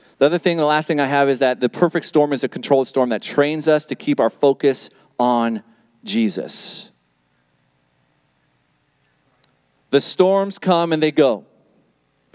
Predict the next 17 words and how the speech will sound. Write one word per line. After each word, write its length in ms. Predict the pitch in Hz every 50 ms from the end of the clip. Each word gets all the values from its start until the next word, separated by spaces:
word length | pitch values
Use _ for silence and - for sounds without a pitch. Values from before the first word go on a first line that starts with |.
| _ - -
You 180 | 165 190 214
are 60 | 196 175
gonna 240 | 180 180 160 143
face 340 | 139 - - 196 202 202 -
a 40 | 202
storm. 300 | - - - 185 170 156
There 120 | 170 190
are 80 | 175 151
some 200 | - - 202 190
of 120 | 202 180
you 100 | 196 196 185
who 80 | 180
are 80 | 175 151
probably 280 | - 180 175 165 175 160
in 340 | - 180 185 196 196 196 196
a 120 | 180 180 160
storm. 480 | - - - 185 180 170 151 131 -